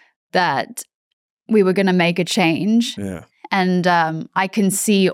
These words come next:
Speaker 1: all of these traits that you're talking about from when you were playing rugby kind of come back, but you don't need to rely on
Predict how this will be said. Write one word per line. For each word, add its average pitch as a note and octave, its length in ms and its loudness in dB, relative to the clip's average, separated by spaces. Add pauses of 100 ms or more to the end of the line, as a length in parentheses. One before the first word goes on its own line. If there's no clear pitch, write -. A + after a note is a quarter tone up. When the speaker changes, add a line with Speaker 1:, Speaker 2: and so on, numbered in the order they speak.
Speaker 1:
all G3 400 4
of G3 120 0
these F3+ 260 0
traits F3 360 -2
that C#3+ 100 -4
you're F3+ 120 0
talking E3 560 -2
about D#3+ 520 0
from F3 220 -4
when E3+ 160 2
you E3+ 320 -2
were E3+ 100 -4
playing E3+ 340 0
rugby E3 420 -4 (280)
kind G#3 220 0
of G#3+ 100 0
come G3 220 0
back, D#3 380 0 (240)
but E3+ 140 2
you F#3+ 120 2
don't G3 220 0
need G3 200 2
to F#3+ 100 -4
rely E3 260 2
on E3+ 100 2